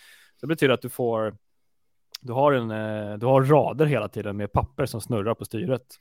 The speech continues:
eh, eller i bilen. Eh, så att vid varje rad så står det att du, eh, nu har du kört femtioåtta kilometer och nu ska du svänga höger vid busken.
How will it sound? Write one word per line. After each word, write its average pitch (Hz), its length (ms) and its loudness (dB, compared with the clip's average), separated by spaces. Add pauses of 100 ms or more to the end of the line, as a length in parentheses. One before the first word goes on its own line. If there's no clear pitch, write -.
eh, 104 320 -4
eller 104 140 -4
i 98 60 -4
bilen. 107 300 -8 (640)
Eh, 107 400 -2
så 117 100 -6
att - 100 -18 (400)
vid 131 120 0
varje 139 240 6
rad 131 300 6
så 117 80 -8
står 110 280 0
det 107 160 2
att - 220 -6
du, 107 160 -4 (340)
eh, 104 640 -4
nu 117 160 -2
har 143 120 2
du 127 120 4
kört 110 320 0
femtioåtta 104 640 -4
kilometer 107 640 -2
och 117 120 -6
nu 113 100 -2
ska 127 140 -4
du 113 40 -2
svänga 107 240 -6
höger 117 440 2
vid 104 200 -2
busken. 110 460 -4